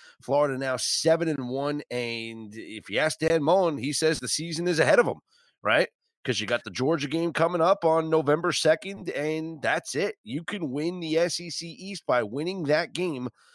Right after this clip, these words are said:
against Georgia. I, I like what I see out of this Florida team. You know, sans that loss to L S U, which was closer than people realize. If you look at the final score, it's not gonna look that close. Uh, Florida hung around with them for a little while.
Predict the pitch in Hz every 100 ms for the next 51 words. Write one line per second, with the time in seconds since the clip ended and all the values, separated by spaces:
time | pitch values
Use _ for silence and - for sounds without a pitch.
0 | _ _ 113 101 143 113 98 156 175 110
1 | 110 104 _ _ _ - - 117 160 160
2 | 139 - - 127 123 139 165 170 165 -
3 | 170 185 180 175 - 151 190 196 - 139
4 | 120 120 120 - 135 175 156 175 147 156
5 | - - 165 175 160 - 151 170 147 -
6 | 110 - - - 269 311 294 311 226 185
7 | 208 208 196 185 165 147 151 165 165 139
8 | 113 120 113 117 160 240 269 - 175 170
9 | 143 - 175 135 - - - 127 - 160
10 | 143 131 160 - 113 107 123 120 - -
11 | 123 117 113 185 269 190 156 165 120 135
12 | 156 123 113 107 104 110 107 104 95 95
13 | 98 98